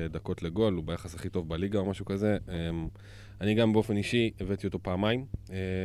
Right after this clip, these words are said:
פעם אחת למחזור תשע, לשלושה בלנקים רצוף, ופעם שנייה... המשמחת יותר,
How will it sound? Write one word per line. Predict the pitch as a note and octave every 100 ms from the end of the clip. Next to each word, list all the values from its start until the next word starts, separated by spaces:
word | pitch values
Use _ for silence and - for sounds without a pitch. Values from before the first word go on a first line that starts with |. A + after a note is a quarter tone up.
| F#2 F#2 F#2 F#2 -
פעם | F#2
אחת | F#2 - G2+ - -
למחזור | F#2 F2 F#2+ F#2
תשע, | A#2+ A#2+ - C3
לשלושה | F#2 F#2 - F#2
בלנקים | F#2+ G#2+ F#2+
רצוף, | F2 - G3+ A#3 - - - - -
ופעם | F#2 - A2+
שנייה... | G#2+ - A2 E3 D#3+ - - - -
המשמחת | E2+ E2+ F2 G2 G2 F2
יותר, | E2+ - B2 A#2